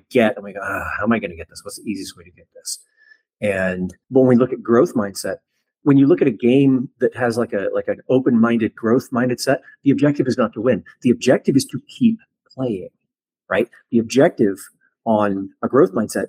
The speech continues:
you know, journey versus the destination, the objective is to keep journeying. And the conclusions that you can draw from this is that when you focus on the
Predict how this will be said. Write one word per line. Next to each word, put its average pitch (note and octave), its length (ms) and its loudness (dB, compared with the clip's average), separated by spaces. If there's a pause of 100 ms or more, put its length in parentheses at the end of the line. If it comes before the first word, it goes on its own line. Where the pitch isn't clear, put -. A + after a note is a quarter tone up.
(100)
you B2+ 280 -2
know, G#2 100 0
journey B2+ 340 4
versus A2+ 240 0
the G#2 80 -4
destination, A2+ 380 -4
the A2+ 80 2
objective C#3+ 340 -2
is B2 100 -8
to - 120 -18 (140)
keep C#3 200 0
journeying. A2 440 -4 (1040)
And G#2 460 -2 (120)
the B2 120 0
conclusions D3 600 2
that A#2 80 -4
you A2 100 -6
can A#2 120 0
draw B2+ 260 0
from G#2 220 -6
this - 240 -12
is A2+ 240 -2
that G#2+ 220 -2 (400)
when C3 220 -2
you A#2+ 120 6
focus F3 500 0
on A#2+ 180 0
the A2 140 0